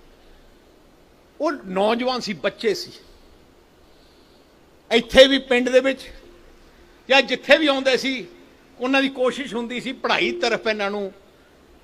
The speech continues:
ਸਕਾਲਰਸ਼ਿਪ ਕਰੇ। ਜਦੋਂ ਸਿਆਸਤ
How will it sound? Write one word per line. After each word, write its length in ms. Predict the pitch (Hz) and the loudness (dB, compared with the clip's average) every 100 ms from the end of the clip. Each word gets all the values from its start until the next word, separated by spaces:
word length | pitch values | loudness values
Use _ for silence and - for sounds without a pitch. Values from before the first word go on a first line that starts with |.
| _ | _
ਸਕਾਲਰਸ਼ਿਪ 600 | - - 208 214 196 202 | -16 -6 -2 0 -2 -4
ਕਰੇ। 220 | - 151 117 - - - - - - - - _ _ _ _ _ - - - - _ | -6 -10 -12 -18 -20 -20 -20 -20 -20 -20 -20 _ _ _ _ _ -20 -20 -20 -20 _
ਜਦੋਂ 640 | - 247 277 302 294 285 - - - - - | -2 4 6 6 6 2 -8 -18 -20 -20 -18
ਸਿਆਸਤ 600 | - 240 240 240 - | 0 6 6 6 4